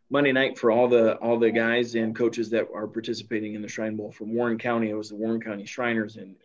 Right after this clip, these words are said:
and I don't know what it's called now, but it, it used to be called Stadium View Restaurant in Carlisle. They aren't open on Mondays, uh, but they always open up for this, this dinner. And so went over there and had,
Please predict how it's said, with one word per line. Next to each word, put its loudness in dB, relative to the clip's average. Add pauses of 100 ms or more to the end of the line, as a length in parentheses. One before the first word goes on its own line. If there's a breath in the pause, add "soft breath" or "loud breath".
(100)
and -20
I -4
don't 2
know 2
what 6
it's 0
called 4
now, 2
but 4
it, 2
it 0
used 0
to -10
be -2
called -2
Stadium 2
View -2 (320 soft breath)
Restaurant 2
in -2
Carlisle. 0
They 4
aren't -2
open 2
on 0
Mondays, -2 (460 soft breath)
uh, -12
but -8
they 0
always 4
open 0
up -4
for -2 (320)
this, -8 (140)
this -14
dinner. -4 (180)
And -18
so -4
went -6
over -8
there -10
and -14
had, -20